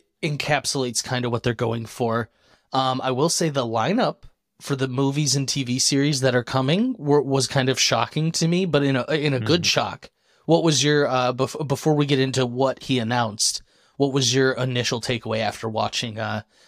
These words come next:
Speaker 1: James Gunn tweeted out, like, a, uh, and, and probably on Instagram at the same time, like, a, uh,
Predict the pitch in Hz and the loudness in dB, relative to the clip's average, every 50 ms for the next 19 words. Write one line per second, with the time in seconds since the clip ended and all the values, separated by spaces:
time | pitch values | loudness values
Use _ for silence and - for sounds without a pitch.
0 | _ - - 170 165 160 131 117 139 143 139 135 131 - 147 139 127 127 127 120 | _ -2 2 2 4 4 2 2 2 2 0 0 -2 -2 0 0 0 0 0 0
1 | 113 110 117 113 - 120 113 110 - 113 110 110 113 110 110 113 - 135 135 127 | 0 0 -2 -2 -4 -6 -6 -4 -4 -4 -4 -2 -2 -2 -2 -2 0 -2 -2 -2
2 | 123 113 - 131 123 117 117 113 117 120 120 107 - - - 117 107 107 107 110 | -2 -2 0 0 0 0 0 -4 -4 -6 -4 -4 -4 -4 -4 -6 -6 -6 -4 -4
3 | - - 117 117 113 - 120 110 110 110 107 107 - 107 104 104 101 101 107 | -4 -4 -4 -4 -6 -4 -6 -4 -4 -4 -4 -4 -4 -4 -4 -2 -2 -4 -4